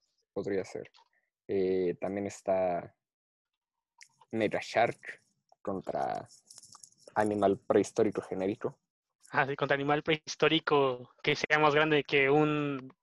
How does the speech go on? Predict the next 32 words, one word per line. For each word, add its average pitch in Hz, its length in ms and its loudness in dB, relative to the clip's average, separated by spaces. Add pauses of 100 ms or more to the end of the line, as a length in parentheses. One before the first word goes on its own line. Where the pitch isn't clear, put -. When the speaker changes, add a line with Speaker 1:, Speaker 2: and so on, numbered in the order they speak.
Speaker 2:
mega 131 400 2 (100)
tiburón. 139 420 -4 (2000)
Speaker 1:
Eh, - 220 -6 (120)
Speaker 2:
También 143 600 2
la, 131 380 6
la 135 100 6
nueva, 202 400 6
la 220 160 6
nueva 156 240 4
que - 140 -4
ha 139 40 -2
sido 151 300 2
conmociona-, 139 640 -2
haya 156 200 0
sido, 151 580 -2 (160)
pues, - 480 -8
ha 156 80 0
generado 165 480 2
conmoción 151 640 -2
entre 147 180 -2
todos 156 160 0
los - 160 -8
espectadores, - 760 -2 (400)
el 151 120 0
Velocipastor, 156 800 0 (2500)
la - 80 8
cual 180 160 6
sí - 100 0
quiero 185 220 6
ver, 147 160 4
la 147 80 4
verdad, 135 260 2